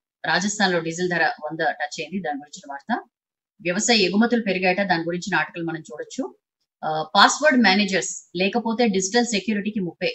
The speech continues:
So, అన్ని బ్రౌజర్స్ లో ఇన్‌బిల్ట్ గా ఉంటున్నాయట పాస్వర్డ్ మేనేజర్స్.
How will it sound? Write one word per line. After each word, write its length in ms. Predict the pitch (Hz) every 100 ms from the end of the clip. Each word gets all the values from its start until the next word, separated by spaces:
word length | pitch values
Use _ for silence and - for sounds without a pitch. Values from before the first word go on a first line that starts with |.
| -
So, 80 | 196
అన్ని 200 | 196 262
బ్రౌజర్స్ 560 | 226 214 220 240 233
లో 200 | 233 170 -
ఇన్‌బిల్ట్ 380 | 202 226 262 254
గా 120 | 233
ఉంటున్నాయట 400 | 196 202 190 170 190 262
పాస్వర్డ్ 340 | 170 175 190 175
మేనేజర్స్. 680 | 165 170 170 254 - -